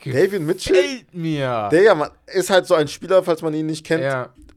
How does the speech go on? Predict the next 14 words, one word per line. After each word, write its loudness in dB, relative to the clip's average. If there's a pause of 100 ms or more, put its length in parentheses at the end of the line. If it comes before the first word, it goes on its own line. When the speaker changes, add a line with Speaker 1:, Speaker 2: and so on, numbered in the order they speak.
(140)
Speaker 1:
ist -4
halt 0
jetzt -6
nicht -8
so -4
einer, -2
der 0
auffällt, -4
weil 0
er -2
offensiv -10
limitiert -10
ist. -8
Speaker 2:
Ja. -8